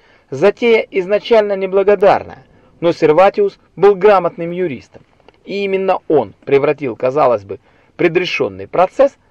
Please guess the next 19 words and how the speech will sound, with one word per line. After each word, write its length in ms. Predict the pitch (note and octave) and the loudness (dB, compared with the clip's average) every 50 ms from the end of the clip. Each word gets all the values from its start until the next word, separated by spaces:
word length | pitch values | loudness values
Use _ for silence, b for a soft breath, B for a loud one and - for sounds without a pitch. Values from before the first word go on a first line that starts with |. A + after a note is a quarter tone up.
| _ _ | _ _
в 80 | _ C3+ | _ -10
захватывающую 960 | B2 E3 G3 - - A3+ A#3+ A#3 - A3+ G#3+ G#3 G#3+ G3 - - G#3 G3+ F#3+ | -4 -4 -4 -2 2 2 2 2 2 0 0 0 -2 -2 -8 -10 -10 -10 -10
схватку, 500 | - - D3 B2 F#2+ - - _ - _ _ _ _ _ _ _ _ _ _ _ _ _ _ _ _ | -10 -8 -4 -4 -4 -4 -8 _ -20 _ _ _ _ _ _ _ _ _ _ _ _ _ _ _ _
в 140 | _ _ | _ _
которой 480 | _ - D#3+ - - D3 A#2+ - - - | _ 0 0 0 0 -2 -4 -4 -6 -10
невыразительный 800 | - A2+ B2+ C#3+ D#3 E3 E3+ E3 E3 D#3+ B2+ - G#2 G2+ G2+ G2+ | -12 -8 -4 0 2 2 2 0 -2 -6 -8 -8 -12 -12 -12 -14
худой 440 | G2 - D3 D#3 C#3 B2 F#2+ - - _ _ _ _ _ _ _ | -12 -8 -8 -6 -6 -6 -8 -8 -14 _ _ _ _ _ _ _
и 80 | D3+ D3+ | -4 -2
бледный 460 | C#3+ E3+ F3+ F3 C#3+ F#2+ F#2+ G2+ G2+ | 0 2 2 2 2 0 -2 -10 -10
лысеющий 680 | A2+ C3+ C3 - - D#3+ C3+ A2+ G2+ - - - G2+ - _ | -10 -10 -10 -6 -4 -2 -2 -2 -4 -10 -16 -20 -20 -10 _
очкарик 560 | - B2+ - - - C3 G#2+ G2+ G2 - - _ | -8 -8 -8 -8 -6 -6 -6 -6 -8 -12 -12 _
Эйхман – 440 | - G#3 A3+ G#3+ - A3 A3+ A3 G#3+ b b b b b b b b | -2 0 0 0 -2 -4 -6 -6 -6 b b b b b b b b
выглядел, 640 | - A#2+ A#2+ D3+ G#3 G#3+ G3+ A3 A3 G3 G#3+ G#3 G3 - _ _ | -20 -10 0 0 0 2 4 2 2 4 2 -2 -2 -4 _ _
ну, 120 | - G3+ G3 | -8 -8 -2
просто 340 | - A3 G#3 - - F3+ | 0 0 0 0 -2 -2
как 160 | - F3 - - | -4 -4 -6 -4
статист. 480 | _ - D#3 C3+ - _ - - _ _ _ _ _ _ _ _ _ _ _ b b b b b b b b b b b b b b b b b b b | _ -2 -2 -2 -2 _ -20 -20 _ _ _ _ _ _ _ _ _ _ _ b b b b b b b b b b b b b b b b b b b
Серватиусу 840 | - - B3 C4 C4+ D4+ D4 C#4 - D#3 A#2 G2 F#2 - - - - _ _ _ _ _ _ _ _ _ _ _ | 0 4 4 6 6 6 6 4 2 -2 -4 -4 -8 -14 -20 -20 -20 _ _ _ _ _ _ _ _ _ _ _
противостоял 840 | E3+ F#3 F3+ - F3+ E3 D#3+ - - E3 E3 G3 A3 A3+ A3+ - | -6 -4 -2 -2 -2 -2 -2 -2 0 0 2 4 2 2 0 -2